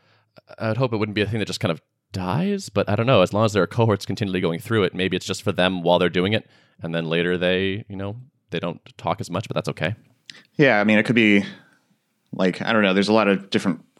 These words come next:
Speaker 2: things that people do for membership websites. Like, there's a whole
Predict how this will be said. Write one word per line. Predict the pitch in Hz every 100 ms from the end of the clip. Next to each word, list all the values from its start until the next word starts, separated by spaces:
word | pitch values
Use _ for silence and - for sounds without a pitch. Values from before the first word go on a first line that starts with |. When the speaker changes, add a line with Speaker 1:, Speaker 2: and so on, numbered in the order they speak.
| -
Speaker 2:
things | - 110 98 92
that | 85
people | 117 98
do | 82 98 95
for | - 101
membership | 90 90 95 92 90 - 98 - -
websites. | 98 92 87 - 76 80
Like, | 90
there's | 87
a | 85
whole | 92 90 85 82